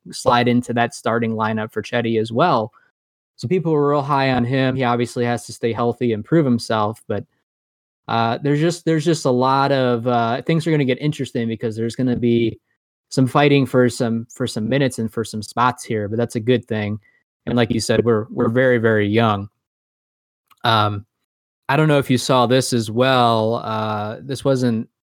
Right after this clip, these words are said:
covered quite as highly as Okoro, and mainly probably because it happened after a lot of people probably went to bed. Um, the Cavs signed another player after the draft, an undrafted player. I don't know if you saw this, but the Cavs signed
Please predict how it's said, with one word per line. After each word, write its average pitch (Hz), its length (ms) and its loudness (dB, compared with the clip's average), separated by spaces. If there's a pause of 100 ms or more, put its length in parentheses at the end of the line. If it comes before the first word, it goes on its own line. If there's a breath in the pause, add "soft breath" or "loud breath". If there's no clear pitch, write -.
(220)
covered 120 400 0 (100)
quite 196 240 2
as 120 140 2
highly 110 560 0
as 104 300 -8
Okoro, 104 440 -6 (640 soft breath)
and 110 180 2
mainly 139 260 4
probably 120 260 2
because 113 480 0
it 104 100 -4
happened 113 300 -2
after 107 220 -4
a 107 40 -2
lot 107 140 -2
of 101 80 -12
people 110 220 -6
probably 110 220 -4
went 104 180 -6
to 95 60 -10
bed. 104 480 0 (640)
Um, 104 580 0 (260)
the - 100 -2
Cavs 190 260 2
signed 196 280 2
another 160 220 4
player 147 440 0 (460)
after 165 280 0
the 117 100 -2
draft, - 460 -10 (360)
an 123 80 -6
undrafted 147 600 2
player. 92 460 -8
I 123 60 -2
don't 151 120 2
know 165 60 4
if - 80 0
you 127 60 0
saw 127 260 2
this, 131 360 0
but - 240 -6
the - 80 -14
Cavs 135 340 0
signed 123 520 -2